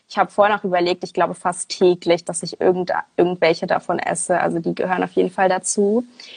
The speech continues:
Dann die Mandeln mag ich auch sehr gerne als Snack. Und, ähm, noch ein Gewürz, und zwar Zimt.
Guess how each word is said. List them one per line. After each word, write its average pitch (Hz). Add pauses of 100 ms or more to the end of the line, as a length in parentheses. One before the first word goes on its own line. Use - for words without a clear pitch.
(200)
Dann 208
die 202
Mandeln 202 (120)
mag 196
ich -
auch 196
sehr 220
gerne 190
als -
Snack. 202 (440)
Und, 330
ähm, 240
noch 226
ein 220
Gewürz, 208
und 208
zwar 185
Zimt. 175